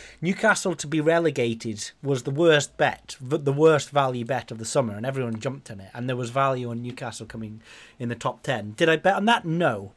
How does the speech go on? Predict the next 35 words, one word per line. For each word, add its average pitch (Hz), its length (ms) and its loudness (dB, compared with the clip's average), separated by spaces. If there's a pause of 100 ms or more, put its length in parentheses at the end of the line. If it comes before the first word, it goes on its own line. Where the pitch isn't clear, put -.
but 139 80 0
I 143 60 -4
think 175 220 -6
I 165 60 -2
should 147 200 -6
now. 143 240 -6
After 107 160 -12
beating 135 240 -10
Spurs 123 360 -6
one 123 180 -8
nil, 135 140 -6
we've 107 100 -8
probably 117 240 -10
got 113 160 -6
a 113 40 -8
great 117 260 -6
chance 113 260 -8
of 113 60 -8
actually 120 240 -10
winning 135 320 -2
the 107 200 -10 (360)
Premiership 113 540 -8
this - 220 -10
year. 110 280 -8
Um, 120 720 -4 (420)
the 120 1040 -4 (140)
Saturday 151 400 -2
night 156 160 -2
game 156 240 -4
is 139 60 -8
Burnley-Liverpool. 151 920 -6 (560)
Sunday 139 320 0
game's 127 320 -4
Everton-Wolves, 123 640 -6
Arsenal-Tottenham. 120 920 -12